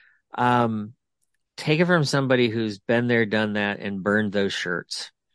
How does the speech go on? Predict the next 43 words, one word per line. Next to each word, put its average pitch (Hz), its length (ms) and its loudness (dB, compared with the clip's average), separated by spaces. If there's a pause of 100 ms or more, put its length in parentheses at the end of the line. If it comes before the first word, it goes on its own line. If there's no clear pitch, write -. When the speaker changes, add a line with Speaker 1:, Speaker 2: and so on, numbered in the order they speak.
(640)
Speaker 1:
Um, 104 460 2 (100)
you 120 220 0
don't 170 240 6
want 135 280 2
to 127 80 -2
wear 117 220 4
those 107 220 0
shirts. - 480 -6
Your 127 160 0
team 147 320 -2
doesn't 131 260 0
want 107 200 -2
it. - 80 -8
And 123 120 -2
honestly, 156 580 0
it's 139 200 -4
not. 131 260 -6 (1000)
When 131 160 2
I'm 190 160 2
looking 180 260 2
at 151 80 -4
curriculum, 143 480 -2
one 123 160 -2
of 143 60 -4
the 160 80 -2
questions 131 460 -4
that 107 80 -4
I 120 140 2
actually 131 280 -4
ask 147 320 -8 (560)
is, 127 160 0
"Is 139 240 2
this 151 160 -2
going 123 300 -4
to 120 100 -4
help 117 220 -2
my 117 160 -2
children 101 640 -4
move 110 260 0
closer 104 400 -4
to 95 140 -16
Jesus 101 400 -10
Christ? - 400 -8